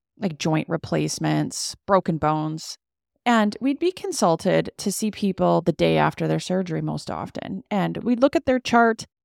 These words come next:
we'd see what the doctor ordered, and then our job would be to go assess that person in front of us, help them mobilize, get them out of the bed maybe the first time, find out what kind of equipment they need.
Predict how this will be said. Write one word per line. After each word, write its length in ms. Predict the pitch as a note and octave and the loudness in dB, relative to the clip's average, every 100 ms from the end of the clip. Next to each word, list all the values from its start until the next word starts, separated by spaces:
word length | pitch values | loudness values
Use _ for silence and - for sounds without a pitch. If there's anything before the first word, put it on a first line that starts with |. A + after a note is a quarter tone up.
| _ | _
we'd 120 | G3+ G3 | -4 0
see 160 | B3+ | 4
what 140 | A#3+ A#3 | 4 4
the 80 | |
doctor 400 | A3 F#3+ G3+ - | 4 4 4 0
ordered, 560 | - F#3 F3+ F3+ F3+ F3 - _ _ _ _ | 2 4 4 4 2 0 -12 _ _ _ _
and 560 | A3 F3+ E3 E3 E3 - | 4 6 6 4 0 -2
then 280 | F#3+ F3+ E3+ | 4 4 4
our 180 | G3 C4 | 4 4
job 360 | F#3 D#3 E3+ - | 4 4 4 2
would 160 | G3 F3 | -4 -2
be 260 | F3 E3+ D#3+ | -2 -2 0
to 140 | G3 | -2
go 240 | F3+ F3 | 2 4
assess 340 | D#3+ - C4 - | 4 2 0 2
that 200 | A#3+ - | -2 0
person 320 | G3+ F#3+ F#3 | 0 0 0
in 140 | F3 | -2
front 260 | E3+ F#3+ F#3+ | 0 -2 0
of 80 | G3 | 2
us, 300 | F#3 F#3 - _ _ _ _ | 2 2 -4 _ _ _ _
help 280 | - C4 - | 0 0 2
them 200 | B3+ A3 | 4 6
mobilize, 760 | F#3+ F#3+ G3 F#3+ F#3 F#3 F3+ - | 6 6 6 8 8 6 2 -4
get 160 | - G3+ | -2 0
them 120 | G#3+ | 4
out 100 | G3+ | 4
of 40 | F3+ | 4
the 160 | E3+ - _ | 2 -4 _
bed 220 | F3 F3+ | 4 6
maybe 260 | F#3+ F#3+ F#3+ | 2 2 0
the 100 | F#3+ | 0
first 340 | - F3+ - | 2 0 0
time, 320 | - F3+ F3+ - | -2 0 0 -2
find 220 | G3 A3 | 0 2
out 120 | G3+ | 4
what 120 | E3+ | 2
kind 200 | - F#3+ | 0 0
of 100 | E3 | 0
equipment 540 | D3 - A3 - F#3 - | -2 -2 -2 0 -2 0
they 160 | F#3+ | 0
need. 380 | F#3 F#3 F#3 F3 | 2 0 0 -2